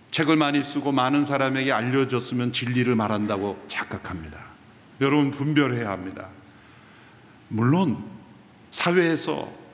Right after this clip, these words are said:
"도킨스의 말을 믿겠습니까? 이재훈의 말을 믿겠습니까?" 라고 설문하면 틀림없이 많은 사람들이 "그래도 도킨스지,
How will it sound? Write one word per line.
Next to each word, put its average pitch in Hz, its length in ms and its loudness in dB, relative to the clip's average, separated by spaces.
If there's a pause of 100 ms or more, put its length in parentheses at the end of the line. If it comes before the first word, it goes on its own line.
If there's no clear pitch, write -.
(460)
"도킨스의 147 560 2
말을 139 680 -2
믿겠습니까? 143 760 2
이재훈의 147 460 2
말을 139 300 0
믿겠습니까?" 139 600 0
라고 135 220 0
설문하면 165 760 0 (760)
틀림없이 185 560 0
많은 135 1040 0
사람들이 117 840 -4
"그래도 127 440 0
도킨스지, 127 920 -2